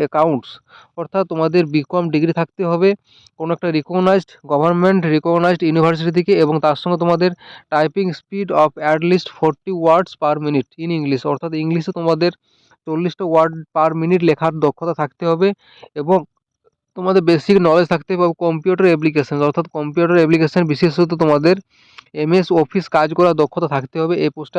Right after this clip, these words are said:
আবেদন করার জন্য। এবং তোমাদের এখানে বয়স লাগছে পঁচিশ থেকে পঞ্চাশ বছরের মধ্যে। পঁচিশ থেকে পঞ্চাশ বছরের মধ্যে বয়স হলে তোমরা আবেদন করতে পারছো। এবং এখানেও সেম, যারা ওমেন ক্যান্ডিডেট তাদের জন্য বা যারা ফিজিক্যালি চ্যালেঞ্জড, ফিজিক্যালি হ্যান্ডিক্যাপড, তাদের জন্য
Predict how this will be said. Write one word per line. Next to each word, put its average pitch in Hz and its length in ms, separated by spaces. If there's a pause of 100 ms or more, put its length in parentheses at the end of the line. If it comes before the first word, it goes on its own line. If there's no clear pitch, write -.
আবেদন 139 240
করার 175 240
জন্য। 127 200 (540)
এবং 170 240
তোমাদের 185 240
এখানে 180 180 (100)
বয়স 170 200 (100)
লাগছে 170 240 (100)
পঁচিশ 156 280 (120)
থেকে 190 140 (100)
পঞ্চাশ 156 320 (100)
বছরের 165 380
মধ্যে। 123 260 (640)
পঁচিশ 160 260
থেকে 196 120 (100)
পঞ্চাশ 165 320
বছরের 175 280
মধ্যে 175 180 (100)
বয়স 151 180
হলে 180 160
তোমরা 165 180
আবেদন 147 240
করতে 170 240
পারছো। 175 280 (540)
এবং 165 140 (140)
এখানেও 180 240 (100)
সেম, 190 180 (120)
যারা 156 180 (120)
ওমেন 180 220 (100)
ক্যান্ডিডেট 156 500 (160)
তাদের 147 300
জন্য 175 220 (640)
বা 151 80 (100)
যারা 165 220
ফিজিক্যালি 175 500
চ্যালেঞ্জড, 160 420
ফিজিক্যালি 165 400
হ্যান্ডিক্যাপড, 156 520
তাদের 147 280
জন্য 180 260